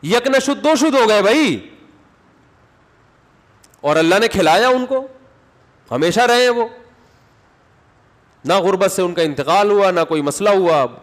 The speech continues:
بھائی پہلے بھی کدال لے کے صبح نکلتے تھے، دو وقت کی روٹی کا انتظام ہو جاتا تھا، تو اب چار، چار، دو آدمیوں کی دو وقت کی روٹی کا اللہ انتظام کرا دیں گے۔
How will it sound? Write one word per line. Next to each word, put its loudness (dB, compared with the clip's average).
بھائی -2
پہلے 0
بھی -4
کدال 0
لے 0
کے 0
صبح -2
نکلتے 0
تھے، 0
دو 2
وقت -2
کی -2
روٹی -2
کا -2
انتظام -2
ہو 0
جاتا 0
تھا، 0
تو -4
اب -2
چار، 2
چار، 0
دو -2
آدمیوں 0
کی -4
دو 0
وقت -4
کی -2
روٹی 0
کا 0
اللہ 0
انتظام -2
کرا 0
دیں -8
گے۔ -14